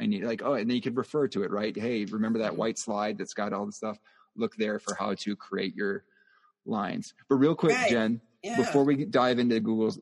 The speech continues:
Speaker 1: I mean, 'cause this whole thing's in Google Slides. Why are we using Google Slides? You know, I've just, I've grown up with PowerPoint, or I like Keynote. Like, why would
Speaker 2: Yeah,
Speaker 1: I use
Speaker 2: me
Speaker 1: those?
Speaker 2: too. Me
Speaker 1: Yeah.
Speaker 2: too, right? So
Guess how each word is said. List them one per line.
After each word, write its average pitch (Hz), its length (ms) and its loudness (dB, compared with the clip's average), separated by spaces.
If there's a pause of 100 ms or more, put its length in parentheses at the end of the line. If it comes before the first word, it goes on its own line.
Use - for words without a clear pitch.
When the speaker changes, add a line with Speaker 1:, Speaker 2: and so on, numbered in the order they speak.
(260)
Speaker 1:
I 113 40 4
mean, 107 180 4
'cause 104 260 -2
this 107 200 -2
whole 110 140 2
thing's 123 260 4
in 101 80 4
Google 101 240 0
Slides. 104 340 -2
Why 139 280 2
are 226 60 6
we 175 120 4
using 139 320 6
Google 117 260 6
Slides? 107 500 2
You 120 100 4
know, 120 120 4
I've 120 320 0
just, - 240 -4
I've 110 200 -2
grown 127 260 2
up 127 140 2
with 120 140 -2
PowerPoint, 117 560 2
or 107 60 4
I 107 60 4
like 113 200 4
Keynote. 113 600 4
Like, 98 180 0
why 107 140 6
would 117 100 6
Speaker 2:
Yeah, 233 120 8
Speaker 1:
I - 100 8
use - 40 6
Speaker 2:
me 233 140 6
Speaker 1:
those? 101 240 8
Speaker 2:
too. - 220 2 (320)
Me - 100 2
Speaker 1:
Yeah. 277 220 6
Speaker 2:
too, 196 380 -2
right? 196 360 0
So 247 500 0